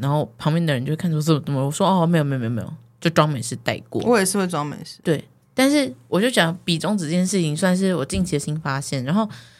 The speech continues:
Speaker 1: 我又觉得我应该要把这件事情改掉，因为就像刚刚讲的，我在节目上也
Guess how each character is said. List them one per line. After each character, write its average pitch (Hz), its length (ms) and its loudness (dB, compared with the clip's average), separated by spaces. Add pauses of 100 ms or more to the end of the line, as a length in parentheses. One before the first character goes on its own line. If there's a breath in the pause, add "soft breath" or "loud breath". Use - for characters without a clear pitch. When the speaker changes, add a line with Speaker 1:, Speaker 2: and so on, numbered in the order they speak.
(180 loud breath)
Speaker 1:
我 214 100 2
又 240 120 8
觉 170 180 0
得 147 140 0
我 147 100 2
应 156 140 -2
该 180 100 0
要 185 100 2
把 156 160 -4
这 147 60 -6
件 165 100 0
事 170 60 -2
情 170 120 0
改 - 100 -6 (100)
掉， 104 180 -4
因 190 100 0
为 220 160 2 (360 loud breath)
就 214 100 -2
像 208 200 4
刚 170 140 2
刚 180 120 2
讲 110 260 0
的， 110 120 -4
我 120 100 -2
在 170 100 0
节 160 160 0
目 147 60 2
上 170 180 2
也 127 200 -4